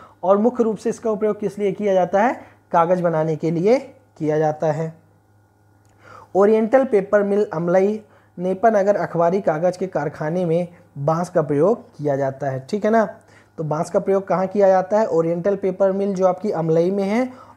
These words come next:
और नेपानगर जो आपका बुरहानपुर के आसपास पड़ता है, उधर जो है आपका अखबारी कागज़ बनाने का काम होता है। राज्य में बांस दक्षिणी और पूर्वी जिलों शहडोल,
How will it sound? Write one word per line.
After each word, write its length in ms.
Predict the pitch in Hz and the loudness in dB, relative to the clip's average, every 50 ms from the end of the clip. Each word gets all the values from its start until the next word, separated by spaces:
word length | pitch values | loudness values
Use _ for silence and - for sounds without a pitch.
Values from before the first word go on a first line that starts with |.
| _ | _
और 120 | 165 175 175 | -2 -2 0
नेपानगर 600 | 180 180 175 175 202 196 190 175 175 190 208 196 | 0 0 0 2 2 2 2 2 0 0 0 0
जो 120 | 170 170 | 0 0
आपका 240 | 160 160 165 - 214 | 0 0 0 -2 -4
बुरहानपुर 640 | 202 180 170 156 147 165 170 170 160 170 160 156 - - | -2 0 0 0 0 0 -2 -2 -4 -6 -6 -6 -8 -12
के 220 | 165 156 160 170 | -14 -6 -2 -2
आसपास 400 | 156 151 147 - - 165 156 160 - | -2 -2 -2 -4 -4 -6 -6 -4 -6
पड़ता 300 | 143 139 139 - 175 165 | -8 -8 -4 -2 -2 0
है, 240 | 165 190 220 240 - - - - - _ _ - | 2 2 0 -2 -4 -12 -20 -20 -20 _ _ -8
उधर 180 | 170 160 202 208 | 0 0 0 0
जो 220 | 196 180 180 170 | 2 0 0 2
है 320 | 180 214 254 269 - - - _ _ _ _ _ _ _ _ _ _ _ | 2 2 0 -2 -4 -10 -20 _ _ _ _ _ _ _ _ _ _ _
आपका 260 | 165 165 165 - - 214 | -4 -4 -2 2 2 2
अखबारी 380 | 190 - - 175 165 165 175 | 2 2 2 2 2 2 0
कागज़ 320 | 175 165 143 143 160 160 156 | -2 -2 -2 -2 -4 -4 -2
बनाने 360 | 151 147 143 143 143 151 160 | -4 -4 -4 -4 -6 -6 -6
का 140 | 160 226 240 | -4 -6 -4
काम 240 | 240 165 147 147 | -4 -4 -4 -4
होता 300 | 147 147 139 143 - 135 | -4 -6 -6 -6 -4 -4
है। 220 | 135 135 139 - - _ _ - - - _ _ - | -4 -4 -6 -12 -18 _ _ -20 -20 -20 _ _ -2
राज्य 380 | 160 180 180 202 226 214 233 | 0 2 4 4 4 2 2
में 240 | 240 240 247 240 202 | 2 4 4 4 4
बांस 380 | 185 185 185 196 202 - - - _ _ _ _ 160 | 4 4 4 4 2 0 -6 -18 _ _ _ _ -6
दक्षिणी 520 | 160 180 180 - - - 208 226 233 233 | -4 -4 -4 -4 -6 -4 -2 0 0 2
और 120 | 214 208 | 0 0
पूर्वी 400 | 202 208 - 180 175 180 185 208 | -2 -2 -2 0 0 0 0 -2
जिलों 360 | 190 170 185 180 165 156 170 175 175 - - _ _ _ _ _ _ _ _ _ | -2 -2 0 2 2 2 2 -2 -6 -14 -20 _ _ _ _ _ _ _ _ _
शहडोल, 600 | - - - 196 185 185 180 175 175 180 190 185 | -6 0 2 2 4 4 4 4 4 2 0 -2